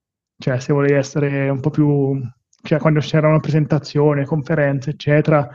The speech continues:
chiaramente camicia o un po' più elegante con la giacca, però, cioè, ogni giorno per giorno con la felpa, senza problemi.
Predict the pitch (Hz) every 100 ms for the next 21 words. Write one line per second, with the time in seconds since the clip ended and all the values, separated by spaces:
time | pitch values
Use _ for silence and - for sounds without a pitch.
0 | - _ - 165 143 135 127 175 170 165
1 | 156 135 139 135 156 170 180 185 160 147
2 | 143 139 135 135 135 160 180 175 160 143
3 | 147 143 135 131 127 - _ _ _ _
4 | - _ _ _ - - _ _ _ _
5 | 151 135 131 135 131 151 123 131 135 175
6 | 170 180 185 - 190 180 180 185 - 180
7 | 190 202 170